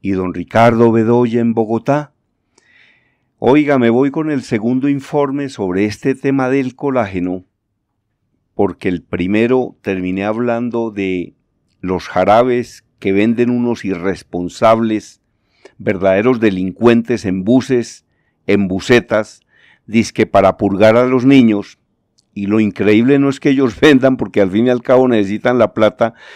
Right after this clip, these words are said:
sino que haya seres humanos que compren estos venenos y se los den a los niños. Entonces me extendí en eso porque me parece que es importante advertir a los oyentes.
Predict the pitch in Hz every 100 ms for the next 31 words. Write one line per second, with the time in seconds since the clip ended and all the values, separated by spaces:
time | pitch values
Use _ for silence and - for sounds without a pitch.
0 | - - - 110 107 113 113 131 123 -
1 | 156 143 147 139 - 117 104 117 127 123
2 | - 104 - 120 123 - 123 135 - 107
3 | 131 113 104 95 101 117 110 101 98 87
4 | 85 95 107 117 120 135 123 101 87 _
5 | _ _ _ _ _ - - _ - 123
6 | 180 185 196 185 165 131 123 123 143 160
7 | 165 151 165 143 120 - 95 90 - _
8 | 98 92 95 104 107 135 139 - 143 -
9 | 120 117 107 - 113 120 113 123 101 _
10 | _ _ - 95 82 98 82 120 123 123
11 | 123 131 117 113 87 - 82 - -